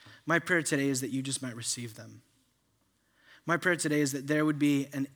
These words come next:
in, that, that David's, what David remembers here is true for him. You would step into an experience for yourself today. Forgiveness, healing, redemption, crowning, satisfying, filling, and renewal.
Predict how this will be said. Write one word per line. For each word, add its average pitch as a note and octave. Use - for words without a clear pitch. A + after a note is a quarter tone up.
in, D#3+
that, C#3+
that D3
David's, D#3+
what D#3
David E3
remembers D3
here B2+
is B2
true -
for C#3+
him. C3+
You D#3+
would E3
step -
into D3
an C3+
experience C#3
for -
yourself B2
today. B2+
Forgiveness, C#3
healing, C#3
redemption, B2+
crowning, B2+
satisfying, B2+
filling, C3
and B2
renewal. G#2+